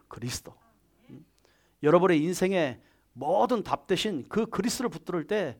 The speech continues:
모든 예배에 성공하는 거예요. 승리하시기 바랍니다. 그래서 하나님이 이 아벨이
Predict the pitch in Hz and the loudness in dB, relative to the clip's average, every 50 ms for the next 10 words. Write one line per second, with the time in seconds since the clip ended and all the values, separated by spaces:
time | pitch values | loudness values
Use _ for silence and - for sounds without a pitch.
0 | _ _ _ _ _ _ _ _ _ 123 120 131 147 180 233 240 262 240 208 170 | _ _ _ _ _ _ _ _ _ -6 -2 2 6 8 8 8 6 4 4 4
1 | 156 156 170 143 117 - 180 190 196 165 117 113 104 104 - 104 - _ - - | 4 4 4 2 2 0 -4 -6 -6 -8 -8 -10 -14 -18 -20 -20 -20 _ -20 -20
2 | _ _ _ _ _ _ _ _ - - - _ _ _ _ _ _ _ _ _ | _ _ _ _ _ _ _ _ -20 -20 -20 _ _ _ _ _ _ _ _ _
3 | _ _ _ _ _ _ _ _ _ - - 151 151 147 147 135 - - 131 113 | _ _ _ _ _ _ _ _ _ -8 -4 -2 2 4 4 4 2 -2 -8 -10
4 | 104 107 120 110 107 104 101 - - - - _ _ _ _ _ _ - 120 117 | -8 -10 -10 -10 -12 -16 -20 -20 -20 -20 -20 _ _ _ _ _ _ -20 -20 -20
5 | - _ _ _ _ _ _ _ _ _ _ _ _ _ _ _ _ _ _ _ | -20 _ _ _ _ _ _ _ _ _ _ _ _ _ _ _ _ _ _ _
6 | _ _ _ _ _ _ _ - 208 208 196 - 196 190 196 185 - _ _ _ | _ _ _ _ _ _ _ 4 6 6 6 6 4 0 0 -2 -6 _ _ _
7 | _ _ _ _ _ _ _ _ _ _ - - - 220 214 208 196 170 160 165 | _ _ _ _ _ _ _ _ _ _ -6 -4 4 6 8 8 8 6 2 2
8 | 185 190 202 - _ _ _ _ _ _ _ _ _ _ _ _ _ _ _ _ | 0 -2 -6 -10 _ _ _ _ _ _ _ _ _ _ _ _ _ _ _ _
9 | - 139 143 139 123 - - - _ _ _ _ _ _ _ _ _ _ _ - | -4 -2 0 0 0 -2 -6 -10 _ _ _ _ _ _ _ _ _ _ _ -4
10 | 143 147 170 180 214 196 180 190 180 190 208 190 | 4 6 6 8 10 8 8 8 2 2 -2 -6